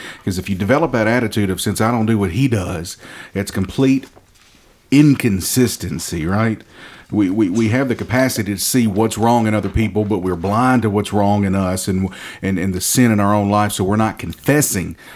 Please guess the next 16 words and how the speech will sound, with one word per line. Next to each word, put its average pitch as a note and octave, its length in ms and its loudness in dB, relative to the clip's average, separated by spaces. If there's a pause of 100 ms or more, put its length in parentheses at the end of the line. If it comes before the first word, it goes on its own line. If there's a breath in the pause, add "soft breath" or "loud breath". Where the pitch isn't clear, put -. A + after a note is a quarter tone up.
(120 loud breath)
the G2+ 80 0
sin A2 240 2
in G2+ 80 0
our F#2 140 -2
life. G2 280 0
And - 120 -2
unconfessed B2+ 800 0
sin A2+ 480 2 (300 loud breath)
leads B2 360 2
to G2+ 80 0
broken G#2+ 460 2
fellowship A#2 500 0
with F2 160 -8
God. G2 400 -4
So - 160 -2
we're G2+ 280 2